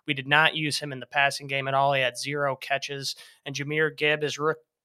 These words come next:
sorry, and then Jahmyr Gibbs, his rookie debut, had seven carries, forty-two yards, six yards per carry, two catches for eighteen yards. And he was actually pretty electric, honestly. Like, he was a real nice change of pace.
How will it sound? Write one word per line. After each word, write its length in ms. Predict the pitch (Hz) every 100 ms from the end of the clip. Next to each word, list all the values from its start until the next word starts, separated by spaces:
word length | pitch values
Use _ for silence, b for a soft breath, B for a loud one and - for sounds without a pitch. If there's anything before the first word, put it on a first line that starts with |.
| _ 143
sorry, 360 | 151 135 117 -
and 140 | 156
then 280 | 156 147 139
Jahmyr 360 | - 147 151 139
Gibbs, 300 | 156 160 131
his 160 | 131
rookie 320 | 135 175 175 143
debut, 400 | 139 131 131 131
had 180 | 135
seven 440 | - 151 147 151 143
carries, 500 | - 143 139 131 - _
forty-two 540 | _ 180 180 156 - 165
yards, 420 | 147 135 135 135 - b b b -
six 380 | - 226 - -
yards 340 | 165 165 160
per 200 | - 156
carry, 400 | - 147 143 135
two 240 | - 175 165
catches 400 | 156 143 139 123
for 200 | 143 110
eighteen 460 | 135 - 139 127
yards. 460 | 123 120 117 120 - b b b b -
And 360 | 131 131 123 - _ _
he 160 | - 240
was 120 | 311
actually 340 | 202 - 147
pretty 400 | - - 185 190
electric, 600 | 131 120 143 - - - -
honestly. 520 | 135 135 131 - 139
Like, 180 | 135 131
he 300 | - 202 214
was 180 | 202 151
a 80 | 139
real 200 | 143 190
nice 260 | 180 180
change 280 | - 165 170
of 120 | 170
pace. 380 | - 143 147 -